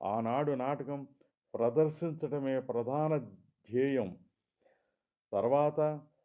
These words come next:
పెయింటింగ్తో వేసిన సీనరీలు, తెరలు వచ్చాయి. మనం పౌరాణిక, చారిత్రక తెలుగు నాటకాల్లో ఇంకా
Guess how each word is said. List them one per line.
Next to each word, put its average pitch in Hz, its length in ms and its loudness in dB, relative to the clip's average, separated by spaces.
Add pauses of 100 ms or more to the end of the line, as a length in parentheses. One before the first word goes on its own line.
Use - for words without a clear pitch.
(200)
పెయింటింగ్తో 151 1000 0
వేసిన 135 680 0 (440)
సీనరీలు, 139 960 2 (600)
తెరలు 156 300 6
వచ్చాయి. 131 580 2 (600)
మనం 120 340 -2 (100)
పౌరాణిక, 151 640 2 (520)
చారిత్రక 143 840 0
తెలుగు 143 260 0
నాటకాల్లో 143 960 0 (240)
ఇంకా 139 440 0